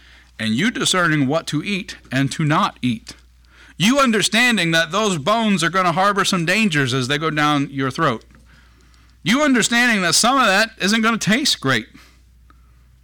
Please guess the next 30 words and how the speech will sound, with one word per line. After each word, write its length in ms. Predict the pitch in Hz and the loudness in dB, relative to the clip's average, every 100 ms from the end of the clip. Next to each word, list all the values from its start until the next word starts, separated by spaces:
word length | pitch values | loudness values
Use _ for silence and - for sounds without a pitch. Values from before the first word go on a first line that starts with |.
| _ | _
and 140 | 92 - | -10 -4
some 240 | 156 170 | -4 -2
of 120 | 101 | -4
it's 100 | 92 | -8
gonna 200 | 110 95 | -10 -12
taste 440 | - 101 95 - - - - - - _ | -10 -12 -10 -14 -14 -20 -20 -20 -20 _
fantastic. 800 | - 92 - 110 - - - - - _ _ _ _ _ _ _ _ _ _ _ _ _ _ _ _ - _ - | -20 -20 -12 -10 -10 -12 -18 -20 -20 _ _ _ _ _ _ _ _ _ _ _ _ _ _ _ _ -20 _ -4
That's 260 | 165 220 - | -2 -2 -2
probably 580 | 202 220 233 180 165 | -2 0 0 -2 -2
the, 200 | 143 139 135 | 0 -2 -2
the 160 | 131 131 | -4 -4
easiest 800 | 165 214 226 240 247 - - - | -2 -2 0 -2 -2 -4 -6 -4
metaphor 560 | 147 196 208 165 180 190 | -2 -2 -4 -6 -6 -6
for 160 | 147 | -6
a 60 | 120 | -4
Baptist 500 | 107 147 - 180 - | -2 -2 -2 -8 -8
to 80 | - | -6
understand, 600 | 143 143 - 139 117 101 - | -4 -6 -8 -8 -10 -10 -6
understand. 480 | 131 113 131 117 117 | -6 -6 -6 -6 -4
That's 160 | 131 | -6
the 120 | 165 | -4
sacred 440 | - 175 170 170 135 | -4 -4 -4 -6 -2
bird, 240 | 147 139 | -2 -2
as 100 | 110 | -4
Tom 240 | 123 110 113 | -6 -4 -4
Ross 240 | 113 - | -4 -6
likes 200 | 117 - | -10 -10
to 80 | 104 | -10
call 260 | 127 104 | -8 -10
it. 120 | 107 | -12